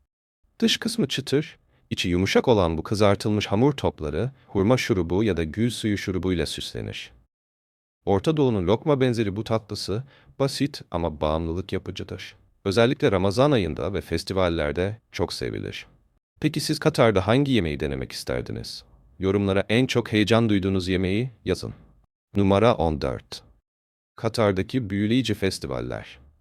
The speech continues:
Katar'da insan jokeylerin yer almadığı ama yine de Formula bir finali kadar ilgi gören bir yarış var. El Şahaniye'de düzenlenen deve yarışı. Her deve adeta profesyonel bir sporcu gibi eğitiliyor.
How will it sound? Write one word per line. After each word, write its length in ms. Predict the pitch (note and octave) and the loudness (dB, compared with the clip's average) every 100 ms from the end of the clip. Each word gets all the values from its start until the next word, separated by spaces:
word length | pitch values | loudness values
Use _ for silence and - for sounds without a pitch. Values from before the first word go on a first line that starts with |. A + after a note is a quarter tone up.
| _ | _
Katar'da 460 | - F#2+ F#2+ F#2+ B2+ | -10 -2 0 2 0
insan 380 | G2+ F#2+ A#2 A#2+ | 0 0 0 2
jokeylerin 500 | G#2+ G2+ F2+ F2 E2+ | 0 -2 -2 -2 0
yer 180 | F#2+ | 2
almadığı 560 | A#2 G#2+ E2 C#2 D#2 A#2 | 2 2 -2 -6 -8 -6
ama 180 | F2+ F2+ | -6 -6
yine 340 | F2+ A#2+ C3 G2+ | -2 2 2 2
de 80 | |
Formula 480 | F#2+ G#2+ G2+ A2+ F#2+ | -2 -2 0 0 0
bir 120 | A#2+ | -2
finali 360 | C#3+ A#2+ A2 A2 | -2 -2 -2 -2
kadar 280 | A2+ F#2 E2+ | 0 0 -2
ilgi 260 | F#2 F2+ | -4 -4
gören 340 | G#2+ F2 F2 F2 | -2 0 0 -2
bir 100 | D#2+ | -4
yarış 360 | D#2 - - | -6 -6 -8
var. 260 | G#1 - - - _ - | -10 -12 -18 -20 _ 0
El 140 | A2+ | 2
Şahaniye'de 680 | - - G#2+ A#2+ B2 A2 F#2+ | 2 2 2 2 2 2 0
düzenlenen 640 | F2+ F#2 F2+ E2+ G#2 B2+ G#2 | -2 -2 0 2 0 0 0
deve 180 | G2 | 0
yarışı. 440 | F2+ C#2 - - - - _ _ _ | 0 -2 -6 -8 -10 -16 _ _ _
Her 280 | - A#2+ A#2+ | 0 2 4
deve 260 | G2+ E2+ A2 | 2 0 0
adeta 460 | G2 G#2 G2+ F#2 | 2 2 2 0
profesyonel 720 | - G#2 A#2+ B2 G#2+ A2 A#2 | 0 -4 -2 -2 0 2 2
bir 100 | G2 | -2
sporcu 420 | - - F#2+ F2 | -4 -2 0 0
gibi 160 | E2+ B1 | -4 -4
eğitiliyor. 480 | A1+ B1 C2 B1 | -6 -8 -10 -10